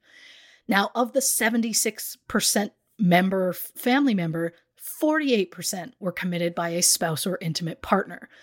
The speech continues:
So it should come as no surprise that the first person the police looked at was Nicole's ex-husband. Oh, here we go. <laughs>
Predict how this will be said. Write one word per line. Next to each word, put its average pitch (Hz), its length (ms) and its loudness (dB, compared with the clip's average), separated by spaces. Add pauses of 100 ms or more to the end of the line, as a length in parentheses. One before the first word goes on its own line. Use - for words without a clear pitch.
(260)
So 180 220 4
it - 100 0
should - 160 -2
come 185 180 -6
as 180 140 -4
no 233 160 4
surprise 202 500 0
that 185 140 -4
the 240 80 -2
first - 400 -6
person 185 380 -2
the 170 80 -2
police 170 440 -2
looked 294 320 2
at 175 300 -6 (420)
was 233 220 4
Nicole's 165 580 0 (100)
ex-husband. 165 880 -2 (2000)
Oh, 190 760 2
here 170 280 -2
we 160 160 -2
go. 147 320 -4
<laughs> - 60 6